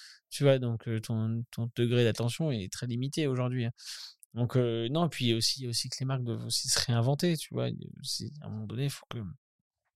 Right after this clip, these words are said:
faut aussi que ça, ça se réinvente aussi. Donc, ce truc-là, c'est très, très important aussi.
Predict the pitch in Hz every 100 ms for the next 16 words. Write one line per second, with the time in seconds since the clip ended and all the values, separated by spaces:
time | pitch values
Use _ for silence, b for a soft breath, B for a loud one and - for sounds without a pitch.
0 | _ _ - 117 - 101 113 - 139 -
1 | 120 - 127 - 123 127 139 131 - 107
2 | - - _ _ - 131 151 151 B B
3 | B B B B - 131 - 139 127 131
4 | 120 117 135 143 135 147